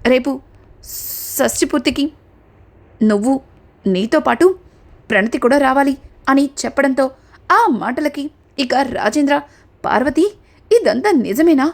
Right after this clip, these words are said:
నువ్వేనా, నువ్వేనా చెప్తుంది?" అని అంటుంటే, "అవును, నేనే చెప్తున్నాను"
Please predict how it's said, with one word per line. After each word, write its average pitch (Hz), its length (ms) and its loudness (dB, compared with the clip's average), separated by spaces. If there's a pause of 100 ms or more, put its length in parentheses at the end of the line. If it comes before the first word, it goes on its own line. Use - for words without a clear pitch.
(400)
నువ్వేనా, 226 440 0 (400)
నువ్వేనా 392 480 2
చెప్తుంది?" 294 400 0 (380)
అని 302 160 4 (180)
అంటుంటే, 240 320 -2 (400)
"అవును, 233 300 2 (420)
నేనే 220 360 -4
చెప్తున్నాను" 269 440 0